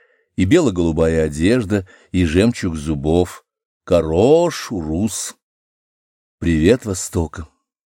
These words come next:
Вот и Синай показался в жемчужной дымке.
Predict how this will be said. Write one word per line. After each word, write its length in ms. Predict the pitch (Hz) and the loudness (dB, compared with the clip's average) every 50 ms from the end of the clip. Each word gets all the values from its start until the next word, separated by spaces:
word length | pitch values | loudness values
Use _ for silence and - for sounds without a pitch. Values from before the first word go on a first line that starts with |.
| _ _ _ _ _ _ _ _ _ _ _ _ _ _ _ _ _ _ _ _ _ _ _ _ _ _ _ _ _ _ - | _ _ _ _ _ _ _ _ _ _ _ _ _ _ _ _ _ _ _ _ _ _ _ _ _ _ _ _ _ _ 2
Вот 240 | 143 180 185 - | 2 2 2 4
и 80 | 170 147 | 2 2
Синай 580 | 127 - - 151 135 120 120 113 110 104 101 95 | 2 2 2 4 6 6 6 4 2 0 -2 -4
показался 720 | - 101 90 - 104 95 90 98 98 95 92 - - 98 | -6 -8 -4 -2 -2 0 4 4 4 2 2 -2 -4 -4
в 60 | 87 | -2
жемчужной 640 | 85 95 95 92 92 - - 95 90 82 92 92 90 | 0 0 0 0 0 0 -2 0 0 2 2 2 2
дымке. 600 | 80 78 92 90 87 85 82 - - 90 85 _ | 2 2 2 2 2 2 0 -2 -6 -6 -6 _